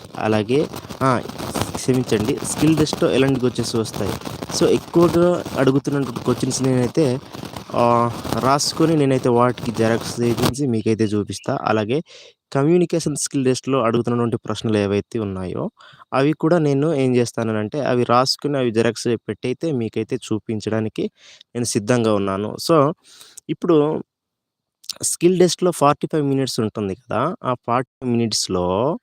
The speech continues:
ఏంటంటే, మనకు ఆ ఫార్టీ ఫైవ్ మినిట్స్‌లో ఏంటేంటి క్వశ్చన్స్‌ని అడుగుతున్నారో వాటి మీద అయితే నేను సర్వే చేస్తున్నా. ప్రతి పంచాయతీలో, ప్రతి మండల పరిధిలో, మా జిల్లా అంటే, మా జిల్లాలోని నేనంటే వాటి కోసం అయితే ఎలాంటి క్వశ్చన్స్ వేస్తున్నారు ఈ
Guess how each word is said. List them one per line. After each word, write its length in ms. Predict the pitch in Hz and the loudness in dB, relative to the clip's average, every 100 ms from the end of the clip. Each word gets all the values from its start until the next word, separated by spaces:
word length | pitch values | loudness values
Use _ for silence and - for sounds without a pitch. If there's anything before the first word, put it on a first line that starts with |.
| _ - - - _ | _ -20 -20 -20 _
ఏంటంటే, 420 | 131 139 135 - 196 - | -2 0 -2 -2 -6 -6
మనకు 360 | 131 135 135 139 131 123 - - _ _ _ | -4 -2 0 0 0 -2 -6 -14 _ _ _
ఆ 60 | 117 | -8
ఫార్టీ 340 | - 127 151 | 0 0 0
ఫైవ్ 160 | 165 165 | -2 0
మినిట్స్‌లో 320 | 165 160 - 123 127 | 0 0 4 6 6
ఏంటేంటి 340 | 143 151 139 | 4 2 0
క్వశ్చన్స్‌ని 460 | 151 143 139 - 135 | 0 2 0 0 0
అడుగుతున్నారో 420 | 117 120 113 117 | 2 0 -2 -2
వాటి 280 | 113 123 - | 2 2 2
మీద 180 | 131 131 | -2 0
అయితే 140 | 143 151 | -2 -2
నేను 160 | 131 113 | -2 2
సర్వే 220 | 113 117 | 4 4
చేస్తున్నా. 400 | 107 101 101 87 - _ - | 2 -2 -6 -12 -14 _ -10
ప్రతి 320 | 104 - 120 - | -10 -6 -6 -4
పంచాయతీలో, 580 | 107 104 127 - 127 143 | -4 2 2 2 0 -2
ప్రతి 380 | 139 151 - 120 101 - - - - _ | -2 -6 -4 -4 -4 -10 -20 -20 -20 _
మండల 260 | 120 131 143 156 | -2 0 0 0
పరిధిలో, 340 | 139 131 113 | 2 4 2
మా 160 | 110 120 107 | 4 2 2
జిల్లా 220 | 120 131 127 | 2 4 2
అంటే, 220 | 117 90 | 0 -4
మా 160 | 107 110 | -2 -2
జిల్లాలోని 640 | 104 113 123 123 127 143 190 - | 0 2 2 2 2 2 0 0
నేనంటే 300 | 123 117 120 | 0 0 2
వాటి 260 | 117 113 | 2 0
కోసం 280 | - 120 120 113 | -4 -6 -2 -2
అయితే 220 | 113 139 | -2 -2
ఎలాంటి 300 | 113 117 123 | -2 0 -2
క్వశ్చన్స్ 380 | 123 120 117 107 | -2 -2 -2 -2
వేస్తున్నారు 600 | 107 104 107 107 104 107 101 92 - - - - _ | -2 -2 -6 -6 -2 -2 -2 -6 -16 -20 -20 -20 _
ఈ 100 | 117 | -2